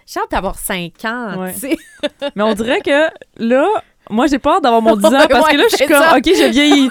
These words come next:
Speaker 1: <laughs> Ouais, ah oui, c'est, ouais, c'est vrai qu'il y a ça, ouais. Moi, j'oublie cette, cette partie-là. Je
Speaker 2: Mais en
Speaker 1: suis
Speaker 2: même
Speaker 1: comme
Speaker 2: temps, on vieillit, euh, en toute sobriété, fait que c'est mieux que de vieillir, euh,
Speaker 1: Moi, on vieillit bien,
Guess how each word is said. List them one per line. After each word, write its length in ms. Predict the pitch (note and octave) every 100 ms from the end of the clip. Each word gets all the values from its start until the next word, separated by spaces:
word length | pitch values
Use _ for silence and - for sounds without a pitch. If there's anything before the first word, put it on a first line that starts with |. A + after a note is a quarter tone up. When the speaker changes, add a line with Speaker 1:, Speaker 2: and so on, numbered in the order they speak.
| E4
Speaker 1:
<laughs> 160 | G4+
Ouais, 420 | E4+ - E4 C#4+ D4+
ah 220 | C4 C4
oui, 220 | C#4+ D#4 D#4
c'est, 240 | C4 C4+ - - - G5+ -
ouais, 160 | C#4
c'est 160 | D4 C#4
vrai 260 | B3+ C#4
qu'il 160 | D4+ C#4
y 20 |
a 80 | A#3
ça, 380 | - - B3 A#3+
ouais. 460 | A#3 A3+ A3+ A3
Moi, 160 | A3 A3
j'oublie 360 | G#3+ G#3 G3 G#3
cette, 380 | - G3 F#3
cette 260 | F#3+ G3 F3
partie-là. 640 | - F#3+ - - F#3 F3 F3+
Je 60 | -
Speaker 2:
Mais 60 | G3+
en 20 |
Speaker 1:
suis 60 | G#3
Speaker 2:
même 20 |
Speaker 1:
comme 60 | G3+
Speaker 2:
temps, 200 | B3 A3+
on 20 |
vieillit, 460 | F#3+ G3+ G#3 A3+ - _ -
euh, 260 | F#3+ F3+ F3+
en 100 | F3+
toute 160 | F#3 F#3+
sobriété, 400 | G#3+ F#3+ G3 A3+
fait 120 | A3 F#3
que 80 |
c'est 120 | - F#3+
mieux 180 | F#3 G3+
que 100 | F#3
de 120 | E3+
vieillir, 400 | E3+ E3+ F3+ F#3+
euh, 400 | F3 E3 D#3+ D#3+
Speaker 1:
Moi, 120 | G3+ B3
on 40 |
vieillit 360 | G#3 A3+ C4+ B3
bien, 300 | G#3+ F#3